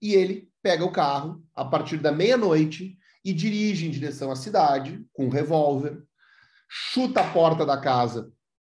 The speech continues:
de onde esses rapazes moravam e enche eles de tiro. Mata um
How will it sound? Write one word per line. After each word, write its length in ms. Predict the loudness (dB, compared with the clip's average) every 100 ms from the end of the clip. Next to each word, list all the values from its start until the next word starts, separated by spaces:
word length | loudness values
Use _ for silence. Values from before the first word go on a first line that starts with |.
| _ _ -10
de 160 | -2
onde 160 | 0 0
esses 180 | -4 -4
rapazes 440 | -2 -2 -2 0
moravam 560 | 0 0 0 -2 -4 -10
e 280 | -6 0 2
enche 300 | 0 -4 -6
eles 200 | -6 -6
de 140 | -8
tiro. 360 | -8 -8 -8 -6
Mata 460 | -2 0 0 2 4
um 300 | 4 0